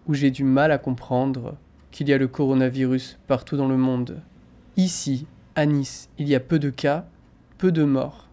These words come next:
De mon côté, je regarde moins la télé parce que je veux pas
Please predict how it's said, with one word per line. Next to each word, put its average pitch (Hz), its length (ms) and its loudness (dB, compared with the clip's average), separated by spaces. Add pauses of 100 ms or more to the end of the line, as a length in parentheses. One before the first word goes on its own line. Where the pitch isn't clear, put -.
(480)
De 139 100 0
mon 147 180 4
côté, 135 480 -2 (120)
je 139 140 -2
regarde 131 500 0 (100)
moins 143 520 -2 (140)
la 151 220 2
télé 139 380 0 (560)
parce 123 240 -4
que 175 120 0
je 151 120 -2
veux 127 160 -4
pas 127 320 -4